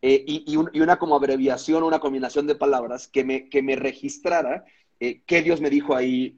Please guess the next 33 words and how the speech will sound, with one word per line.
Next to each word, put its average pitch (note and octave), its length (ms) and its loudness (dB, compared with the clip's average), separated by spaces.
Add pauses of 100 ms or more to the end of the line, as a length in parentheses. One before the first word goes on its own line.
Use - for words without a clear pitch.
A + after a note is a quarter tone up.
(160)
cuándo D#3+ 320 4
me D3 100 -2
lo C3+ 100 -2
dijo, B2+ 380 -4
o A#2 240 -8
cuándo D3+ 340 0
fue D#3 100 -4
una D3+ 120 -2
promesa, C3 320 -4
o A2+ 60 -6
me B2+ 80 -4
está D3 240 -2
corrigiendo, B2+ 640 -2
me A#2+ 100 -8
está B2 220 -2
amonestando, C#3 680 -4
me A#2 120 -10
está C#3+ 440 2 (200)
estimulando, C3+ 680 2
me B2 120 -4
está C3+ 200 2
prometiendo C3+ 520 2
cosas. G#2+ 360 -4 (380)
Y C#3 80 6
repito, D#3 400 4
encontrarme D3 840 4
con B2+ 240 -6
que B2+ 420 -4 (240)
la B2 180 -2
N D#3+ 200 0
B F3 100 0
L E3 180 0
A C#3 240 0